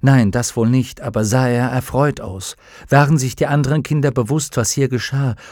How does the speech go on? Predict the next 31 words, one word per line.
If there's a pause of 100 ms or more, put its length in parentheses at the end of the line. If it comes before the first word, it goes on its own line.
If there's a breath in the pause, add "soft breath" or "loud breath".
und
versuchten
sie
zu
helfen
oder
standen
sie
nur
im
Weg? (180 loud breath)
Und
so
weiter. (920)
Tialys
bemühte
sich,
alle
Fragen
wahrheitsgemäß
und
ausführlich
zu
beantworten. (1000 soft breath)
So
kam
das
Mädchen
Schritt
für
Schritt